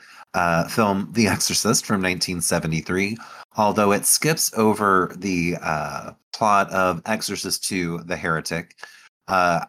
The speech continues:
we don't really need to get all the way into the plot of The Exorcist here. Uh, you probably know it, and if you don't, um, it's very easy to find. Uh, this one follows a character named, um, Lieutenant Kinderman,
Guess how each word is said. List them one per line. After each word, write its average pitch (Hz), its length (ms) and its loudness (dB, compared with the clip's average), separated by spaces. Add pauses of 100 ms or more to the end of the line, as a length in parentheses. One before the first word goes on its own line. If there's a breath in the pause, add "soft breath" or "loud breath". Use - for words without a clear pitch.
(240)
we 120 140 2
don't 127 140 0
really 117 180 0
need 113 160 0
to 107 40 -4
get 104 160 0
all 107 200 2
the 104 40 0
way 98 160 0
into 95 200 -4
the 87 100 -2
plot 98 320 2
of 85 140 -6
The 85 100 -4
Exorcist 90 560 -4
here. 82 420 -6
Uh, 87 220 -6
you 98 100 -6
probably 95 520 -2
know 92 200 0
it, 85 120 -2
and 87 80 -12
if 85 100 -10
you 95 80 -2
don't, 90 340 -2 (500 soft breath)
um, 80 360 0
it's 98 280 -6
very 107 440 0
easy 82 260 -4
to 82 60 -8
find. 73 420 -8 (460 loud breath)
Uh, 95 240 2
this 151 300 2
one 175 100 0
follows 127 720 4
a 117 80 -2
character 110 420 0
named, 90 480 -6
um, 85 380 -2
Lieutenant 95 360 -4
Kinderman, 85 460 -2